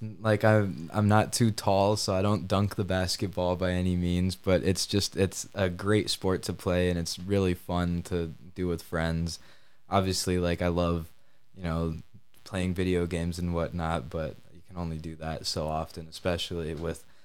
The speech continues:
the classes that I have. I'm already in front of a screen quite a bit, so then going home playing video games after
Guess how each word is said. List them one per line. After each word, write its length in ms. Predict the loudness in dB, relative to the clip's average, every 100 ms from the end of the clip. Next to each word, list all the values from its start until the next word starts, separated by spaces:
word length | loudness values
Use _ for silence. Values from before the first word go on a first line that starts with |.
| -20 -10
the 120 | -8
classes 480 | -2 0 0 0 -2
that 100 | 0
I 160 | 0 0
have. 260 | -2 -4
I'm 160 | -4 -2
already 600 | -2 -4 -4 -4 -6 -8
in 160 | -6 -6
front 260 | -4 -4
of 100 | -4
a 40 | -4
screen 460 | -6 -4 -4 -4
quite 260 | -2 -2 -2
a 60 | -2
bit, 420 | -4 -6 -6 -8
so 460 | -6 -4 -4 -4 -8 -14 -20 -20 -20 -20 -14
then 420 | -6 -2 -2 -4 -8 -18 -20 -20 -20 -20 -20 -8 -2
going 280 | 0 2
home 280 | 0 0 0
playing 340 | -2 -2 -2 0
video 360 | 2 2 2
games 400 | 0 0 -2 -2
after 580 | -2 -4 -4 -4 -2 -6